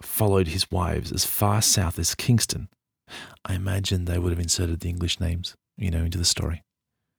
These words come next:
Here he met a great sorcerer, Parampari. The two men fought, using weapons and magic powers, until eventually Ngarrindjeri won.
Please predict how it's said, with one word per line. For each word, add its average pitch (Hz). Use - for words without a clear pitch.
Here 139
he 127
met 107
a 95
great 90
sorcerer, -
Parampari. 85
The -
two 127
men 113
fought, -
using 92
weapons 107
and 95
magic 80
powers, 90
until 95
eventually 120
Ngarrindjeri 87
won. 90